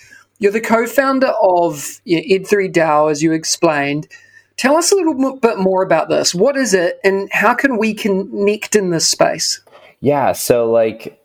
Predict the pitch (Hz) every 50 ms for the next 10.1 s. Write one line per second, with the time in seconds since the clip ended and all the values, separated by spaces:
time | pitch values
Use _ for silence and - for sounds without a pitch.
0 | _ - 117 123 147 180 208 208 160 165 147 139 131 - - 131 123 120 117 113
1 | 110 107 101 - 80 104 107 101 104 104 - 135 120 113 113 104 101 98 98 98
2 | 95 95 92 - - - - 101 95 95 95 95 95 95 92 92 92 90 - -
3 | - - 92 87 90 87 87 90 90 - - 101 101 - 117 117 113 131 120 -
4 | - 123 110 104 98 90 82 92 95 98 101 95 104 95 92 92 90 90 90 -
5 | - - - - - - _ - 101 101 101 98 92 95 113 120 135 139 - 180
6 | 170 156 135 117 - - - - - 117 123 - - 135 123 123 117 107 101 -
7 | - - _ _ _ _ _ _ _ - - - - 110 104 110 110 110 117 117
8 | - - 120 117 110 107 - - 101 101 101 98 - - - - - 101 104 98
9 | 95 98 101 - - 117 107 98 98 95 90 98 92 92 92 87 - _ _ _
10 | 101 98